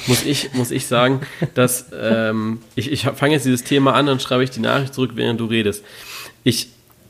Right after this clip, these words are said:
fand auch diesen Talk bei Von Torra, fand ich einfach sehr, äh, sehr, sehr ruhig und viel zu harmonisch und, ähm, ich will nicht, dass sich Leute hassen,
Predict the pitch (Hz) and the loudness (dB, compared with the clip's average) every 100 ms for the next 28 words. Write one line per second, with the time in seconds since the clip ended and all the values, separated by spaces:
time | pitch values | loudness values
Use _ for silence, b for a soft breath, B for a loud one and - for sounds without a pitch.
0 | - - 135 156 151 123 127 123 110 113 | -20 -2 2 2 0 -2 -2 -2 -2 -4
1 | - 143 156 - 127 117 113 - 120 101 | 0 2 2 2 2 2 -2 -2 -2 0
2 | 98 - 113 117 117 - 117 - 117 - | -2 -4 -2 -2 -2 -4 -4 -4 -6 -4
3 | 87 113 123 127 B B B B B _ | 0 2 2 2 B B B B B _
4 | _ _ _ _ _ 117 123 123 120 123 | _ _ _ _ _ -6 -4 -4 -6 -6
5 | 110 120 123 123 110 120 135 131 127 113 | -2 0 2 0 0 4 4 4 0 0
6 | 143 139 135 127 131 123 127 135 127 117 | 2 2 0 -2 0 2 4 4 4 0
7 | 107 123 123 123 - 123 123 120 120 120 | -4 -2 -4 -4 -10 -8 -6 -4 -4 -6
8 | 117 - 117 110 143 170 151 143 139 139 | -6 -4 -2 2 2 2 0 -2 0 0
9 | 135 120 135 123 101 | 0 -2 -4 -4 -6